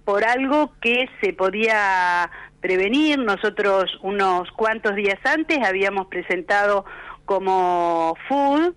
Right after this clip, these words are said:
como Frente de Unidad Docente Bonaerense, unas carpetas con todo el relevamiento, lo mismo que estamos haciendo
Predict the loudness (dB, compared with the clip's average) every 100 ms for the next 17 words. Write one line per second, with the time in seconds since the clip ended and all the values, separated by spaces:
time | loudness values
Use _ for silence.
0 | -8 -20 -16 -4 0 0 0 -2 0 -2
1 | 0 2 2 2 -2 -2 -2 0 -2 -2
2 | 0 0 0 0 0 -2 0 0 0 -2
3 | -14 -16 -6 -2 -2 0 -2 -2 -2 -2
4 | 0 -4 -2 -2 -2 0 0 0 0 0
5 | 2 2 2 0 0 0 0 2 2 0
6 | -2 -2 -2 -2 -4 -2 0 2